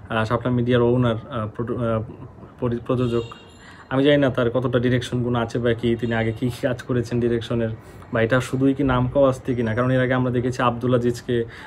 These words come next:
জাজ মাল্টিমিডিয়ার cinema পরিচালনা করতে, যৌথ প্রযোজনা নাম হিসেবে থাকার জন্যে। আমরা অনন্ত জলিলকে তো প্রায়ই দেখছি direction দিচ্ছেন। তো এরকম যদি নাম কাওয়াস্তে হয়, এটা খুবই দুঃখজনক, কারণ এটা আসলে, আহ,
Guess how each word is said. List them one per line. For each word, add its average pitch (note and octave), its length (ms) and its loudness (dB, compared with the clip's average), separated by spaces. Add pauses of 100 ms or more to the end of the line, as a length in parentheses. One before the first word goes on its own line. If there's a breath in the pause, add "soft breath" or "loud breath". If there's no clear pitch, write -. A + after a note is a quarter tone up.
(140 loud breath)
জাজ A#2 240 4
মাল্টিমিডিয়ার A#2+ 460 0
cinema A#2 360 0
পরিচালনা B2 480 -2
করতে, A#2+ 300 -2
যৌথ A#2 180 0
প্রযোজনা B2 400 2
নাম A#2+ 240 4
হিসেবে B2 260 -2
থাকার A#2 300 -2
জন্যে। A2 300 -2 (420 loud breath)
আমরা B2+ 200 4
অনন্ত D3+ 260 6
জলিলকে D3+ 360 4
তো C#3+ 100 2
প্রায়ই B2+ 260 4
দেখছি B2 280 0
direction A#2+ 400 0
দিচ্ছেন। A#2 280 -2
তো D3 80 6
এরকম F3+ 420 4
যদি F#3 140 0
নাম E3 220 2
কাওয়াস্তে E3+ 320 2
হয়, C#3+ 160 2
এটা C3 120 -4
খুবই C3 200 -4
দুঃখজনক, B2 520 0
কারণ A2+ 440 -2
এটা - 140 -6
আসলে, A2+ 320 0 (500 loud breath)
আহ, A2 240 -8